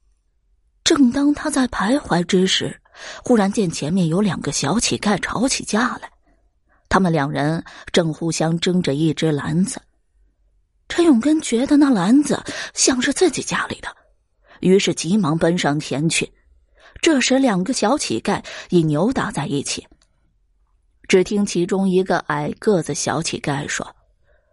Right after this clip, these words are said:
：“这是师傅给我们两个人的馒头，你凭什么独霸？”高个的小乞丐接着说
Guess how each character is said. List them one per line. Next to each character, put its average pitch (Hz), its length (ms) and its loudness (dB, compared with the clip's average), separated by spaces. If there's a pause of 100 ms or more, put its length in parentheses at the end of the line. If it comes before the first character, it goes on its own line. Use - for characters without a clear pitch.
(400)
：“这 294 200 4
是 269 120 2
师 349 220 2
傅 - 120 -4 (320)
给 285 100 0
我 302 120 4
们 262 120 2
两 277 160 0
个 269 100 -2
人 277 100 2
的 359 80 2
馒 269 280 2
头， 302 240 0 (360)
你 349 120 -4
凭 370 160 0 (160)
什 - 120 0
么 247 140 4
独 220 160 2
霸？” - 280 0 (1000)
高 349 260 2
个 330 180 0
的 247 100 0
小 214 220 -2
乞 - 160 -6
丐 180 200 0
接 226 280 0
着 160 120 -6
说 - 180 -6